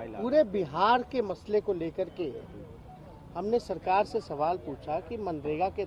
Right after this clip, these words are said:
तहत कितने लोगों को सरकार ने रोजगार दिया और कितने दिन का लग दिया। अब आज उत्तर में जो है, अगर आप देखें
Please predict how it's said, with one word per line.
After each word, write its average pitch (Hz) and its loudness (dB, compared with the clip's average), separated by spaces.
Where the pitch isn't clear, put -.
तहत 151 -2
कितने 220 2
लोगों 196 0
को 208 -2
सरकार 165 -4
ने 165 -2
रोजगार 147 -2
दिया 139 -4
और 185 2
कितने 196 -8
दिन 151 -10
का 131 -8
लग 117 -12
दिया। - -14
अब 196 6
आज 226 12
उत्तर 269 6
में 247 10
जो 185 2
है, 214 8
अगर 208 8
आप 190 10
देखें 151 2